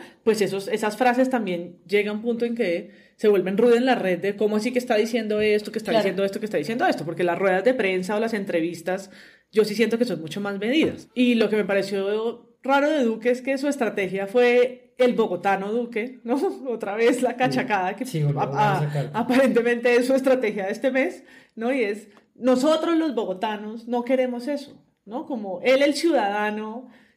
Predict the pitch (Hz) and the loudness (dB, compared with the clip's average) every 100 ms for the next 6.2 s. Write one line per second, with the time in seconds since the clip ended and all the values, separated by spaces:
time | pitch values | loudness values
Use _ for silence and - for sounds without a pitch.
0 | _ - 240 214 208 202 220 226 247 254 | _ -2 2 2 0 0 0 0 0 0
1 | 247 254 247 247 175 175 208 202 202 226 | 2 0 0 0 -2 -2 -4 -4 -4 -4
2 | 220 180 170 - 170 175 208 185 185 185 | -4 -6 -4 -2 -2 -2 -2 -2 -4 -6
3 | - - - - 180 170 175 156 147 147 | -8 -20 -14 -8 -2 0 0 0 -2 -2
4 | 190 185 185 190 - - - - 160 143 | 0 0 -2 -6 -8 -8 -4 2 4 2
5 | - 156 147 147 165 165 151 160 214 190 | -2 -4 -2 -2 -4 -4 -2 0 4 2
6 | - - | 0 -10